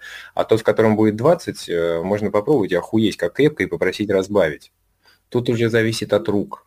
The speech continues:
Если есть желание, поверьте, если есть желание наебать, э, я наебу.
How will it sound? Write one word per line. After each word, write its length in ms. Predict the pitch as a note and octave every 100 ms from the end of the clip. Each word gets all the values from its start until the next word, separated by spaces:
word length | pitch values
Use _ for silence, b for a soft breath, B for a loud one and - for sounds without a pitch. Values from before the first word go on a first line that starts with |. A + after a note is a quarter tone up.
| -
Если 380 | F2+ F#2 B2 A2+
есть 180 | A2+ G#2+
желание, 320 | A2 A2 F#2+
поверьте, 440 | G2+ G2+ F#2+ -
если 200 | D#2+ -
есть 180 | F#2 F2+
желание 320 | F#2 F#2+ F#2
наебать, 580 | F2 F2 E2+ A2 B2 -
э, 240 | E2+ E2+
я 160 | E2+ F2
наебу. 440 | F2+ F2 E2+ F#2+